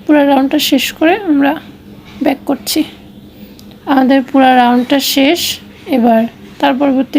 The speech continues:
রাউন্ডে যাব। খেয়াল করে দেখেন, আমরা যে চারটা ডাবল ক্রোশ করছি, তার প্রথম ডাবল ক্রোশটার উপরে আমরা সুতাটা নিয়ে সেম ঘরে আমরা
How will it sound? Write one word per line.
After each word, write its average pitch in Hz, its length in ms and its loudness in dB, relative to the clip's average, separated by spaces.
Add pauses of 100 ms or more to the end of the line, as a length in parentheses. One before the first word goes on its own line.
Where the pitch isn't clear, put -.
রাউন্ডে 277 380 2
যাব। 285 160 0 (2250)
খেয়াল 262 300 0
করে 294 220 2
দেখেন, 320 200 -2 (100)
আমরা 269 200 4 (680)
যে 277 120 4 (340)
চারটা 262 340 0 (120)
ডাবল 247 300 2
ক্রোশ 277 260 -4
করছি, - 220 0 (120)
তার 254 120 0 (100)
প্রথম 262 320 0 (1700)
ডাবল 247 280 0
ক্রোশটার 269 440 0
উপরে 262 220 0 (100)
আমরা 254 200 2 (680)
সুতাটা 277 360 0 (120)
নিয়ে 269 200 4 (1700)
সেম 339 260 2 (180)
ঘরে 302 220 4 (100)
আমরা 269 180 4